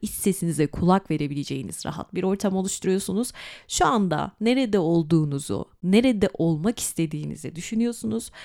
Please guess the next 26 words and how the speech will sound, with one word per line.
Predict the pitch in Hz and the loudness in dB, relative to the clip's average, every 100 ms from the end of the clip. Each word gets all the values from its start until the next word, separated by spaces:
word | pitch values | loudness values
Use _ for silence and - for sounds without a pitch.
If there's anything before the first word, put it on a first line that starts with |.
| - | -10
Hayatınızda | - - 262 - 247 240 233 180 | 0 2 2 0 -2 0 0 0
değişmesini | 175 180 - 202 208 233 | 0 0 0 0 -2 -2
istediğiniz | 247 - 180 160 139 - | -4 -2 -2 -2 -4 -6
şeyleri | - 143 139 185 | -4 -4 -2 -2
düşünüyorsunuz. | 220 - 226 233 214 226 - - - - - | -2 0 0 0 0 -2 -2 -10 -20 -8 -4
"E | |
Merve, | 277 277 262 | 0 2 2
ben | 240 240 | 2 2
çok | 262 247 | 2 0
sınırsız | - 226 226 233 - | 2 2 2 0 0
hayaller | 185 170 160 156 | 2 2 2 0
kuruyorum, | - 156 151 160 | 0 2 0 0
kendimi | 208 202 202 196 | -2 0 2 4
durduramıyorum." | 185 208 208 196 156 147 185 | 6 8 8 10 8 6 2
diyorsanız, | 214 - 135 240 - - - _ | 0 0 -2 -2 -4 -14 -20 _
olsun | - - - 190 | 4 4 6 4
arkadaşlar, | 160 156 147 151 - 185 | 4 0 -2 0 -2 0
büyük | 196 202 | 2 2
hayaller | 196 170 170 170 | 4 4 4 2
de | 160 | 2
kurabilirsiniz. | - 156 147 143 - 165 180 | 2 2 2 -2 -4 -8 -2
Nasıl | 185 170 | -2 0
olsa | 156 - | 0 4
olmayacak | 190 196 185 208 - | 6 6 4 0 -2
<laughs> | - 262 | 0 2
dermişim. | 247 330 - 359 | 2 2 4 6